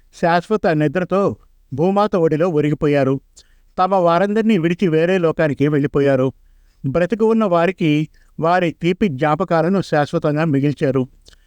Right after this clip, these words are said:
కౌసల్య అకాల మరణంతో ఆ ఇంటికి కారు చీకట్లు కమ్ముకున్నాయి. అభం శుభం ఎరుగని పసిపిల్లలు తల్లిని గురించి ఏడుస్తూ,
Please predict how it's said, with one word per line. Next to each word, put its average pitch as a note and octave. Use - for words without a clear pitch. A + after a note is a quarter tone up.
కౌసల్య A#3
అకాల G3
మరణంతో E3+
ఆ D#3+
ఇంటికి D3
కారు E3+
చీకట్లు D#3+
కమ్ముకున్నాయి. C#3
అభం F3
శుభం G3
ఎరుగని F3
పసిపిల్లలు D#3
తల్లిని F#3+
గురించి F#3
ఏడుస్తూ, D#3